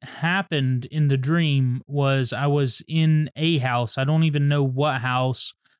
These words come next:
The layout was completely unfamiliar to me in real life, but in the dream, I knew the layout pretty well. I mean, like, I knew where the kitchen was. I knew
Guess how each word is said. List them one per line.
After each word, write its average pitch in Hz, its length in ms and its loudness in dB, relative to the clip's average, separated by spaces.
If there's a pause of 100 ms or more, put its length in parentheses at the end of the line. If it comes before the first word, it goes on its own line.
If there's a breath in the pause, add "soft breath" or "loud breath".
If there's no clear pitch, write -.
(120)
The 127 100 -4
layout 151 460 0
was 135 200 0
completely 156 540 0
unfamiliar 147 580 2
to 156 200 -2
me 147 400 0 (400)
in 151 220 4
real 143 240 2
life, 135 540 0
but 135 600 -2
in 160 180 4
the 147 80 4
dream, 180 680 2 (640)
I 160 180 0
knew 165 240 4
the 147 160 0
layout 143 500 0
pretty 143 220 -2
well. 123 460 2
I 120 80 0
mean, 127 180 0
like, 123 240 -2
I 135 100 0
knew 139 200 2
where 131 180 0
the 127 80 -4
kitchen 127 340 -4
was. 127 300 -2
I 127 100 -2
knew 131 360 0